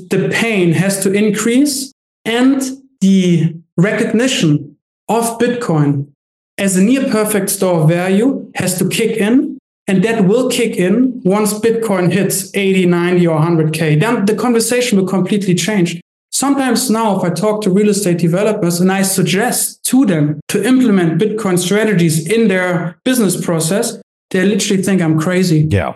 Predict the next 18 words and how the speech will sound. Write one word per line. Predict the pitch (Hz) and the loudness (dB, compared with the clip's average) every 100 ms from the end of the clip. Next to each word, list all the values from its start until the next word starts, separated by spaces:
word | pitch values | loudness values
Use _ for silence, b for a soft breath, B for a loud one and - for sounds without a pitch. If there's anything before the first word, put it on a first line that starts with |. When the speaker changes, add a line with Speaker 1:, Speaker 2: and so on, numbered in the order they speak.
| - _ - | -12 _ -2
Speaker 1:
"What | 202 | 0
are | 247 | 2
you | 196 | 0
talking | 180 202 214 214 | 0 -2 0 2
about? | 180 160 156 | 2 0 0
This | 190 | 0
is | 196 196 | 0 -2
a | |
bad | 156 180 208 | -2 -2 -2
store | 208 - 190 170 | -4 -2 0 2
of | |
value. | 180 214 226 175 | 2 2 0 2
It | |
was | 170 190 | 2 0
at | 180 | -2
sixty-nine | - 214 - 202 185 175 | -2 -2 -2 0 2 0
thousand | 190 196 185 | 0 0 2
just | 175 185 - | 2 0 -4